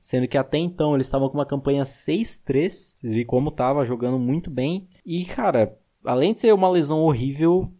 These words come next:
tá, tipo, um asterisco imenso pra carreira até do Alex Smith pro resto da vida dele, de ter o time ter tido que correr atrás, tanto em draft quanto em free agency, pra temporada que vem, que teve que se virar com qualquer bosta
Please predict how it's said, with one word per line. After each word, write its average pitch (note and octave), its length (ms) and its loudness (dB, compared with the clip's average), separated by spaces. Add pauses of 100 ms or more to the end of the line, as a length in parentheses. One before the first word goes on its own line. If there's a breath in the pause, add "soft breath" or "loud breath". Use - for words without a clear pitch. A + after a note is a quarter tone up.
(100)
tá, A#2+ 140 0
tipo, B2 240 -4
um B2+ 80 0
asterisco C3+ 580 -2
imenso E3 760 -2
pra A#2+ 420 -2 (120)
carreira D3 540 2
até C#3+ 220 -2
do D3 140 0
Alex A#2+ 320 0
Smith A2 420 -2
pro A#2 120 -4
resto A#2+ 220 -4
da B2 60 -4
vida A2+ 300 -6
dele, C3+ 320 -2 (260 loud breath)
de C3 140 -2
ter E3 240 4
o F#3+ 40 2
time F3+ 220 0
ter F3+ 380 2
tido E3 300 0
que - 160 -10
correr C#3 440 4
atrás, C#3+ 720 -2
tanto C#3 220 -2
em D3+ 80 -4
draft B2+ 360 2
quanto C#3 200 -2
em C3 60 -4
free B2 280 0
agency, C#3 380 -4
pra - 240 -2
temporada B2+ 500 -2
que A#2 220 -12
vem, D#3 460 -2 (260 soft breath)
que D3 140 -2
teve G#3 340 4
que - 80 -4
se F#3 140 -4
virar D3 260 2
com E3 180 2
qualquer D3+ 420 2
bosta C3 600 0